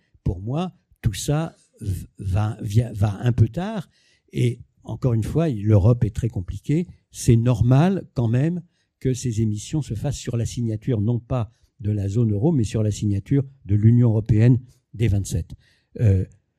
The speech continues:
donc on peut, si vous voulez, s'agissant de l'Europe, qui est un processus historique de long terme, hein, qui a commencé il y a soixante et onze ans avec le discours de Robert Schuman, et qui a, euh, en face de lui encore, je dirais, certainement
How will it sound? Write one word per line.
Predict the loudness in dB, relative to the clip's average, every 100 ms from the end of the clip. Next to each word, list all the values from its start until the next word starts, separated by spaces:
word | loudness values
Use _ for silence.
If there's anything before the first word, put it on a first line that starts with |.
| _ _ _ _ _ -2
donc | 0 2
on | 4
peut, | 4 2
si | -2
vous | 2
voulez, | 2 2 2
s'agissant | 2 2 2 2
de | 4
l'Europe, | 4 2
qui | -2
est | 0
un | 0
processus | 2 2 0 -6 -8
historique | -8 -4 -4 -2
de | 0
long | 0 0
terme, | -4 -4 -2
hein, | -4
qui | -6
a |
commencé | -4 -2 0 -4 -4
il | -4
y | -4
a |
soixante | -6 -8 -6 -6 -2
et |
onze | -2 -2 -4
ans | -4 -6 _ _ _ _
avec | -2 -2 -2
le |
discours | -4 -4 0 0
de | 2
Robert | 2 2 0
Schuman, | -2 0 -2 -4 -8 _ _ -4
et | -4
qui | 2 4
a, | 4 0 -6
euh, | -10 -8
en | -6
face | -2 0
de | 2
lui | 2 4 2
encore, | 2 2 0 0 -2 -4
je | -4
dirais, | -4 -6 -6 -8 -12 _
certainement | -6 0 2 4 2 2 -4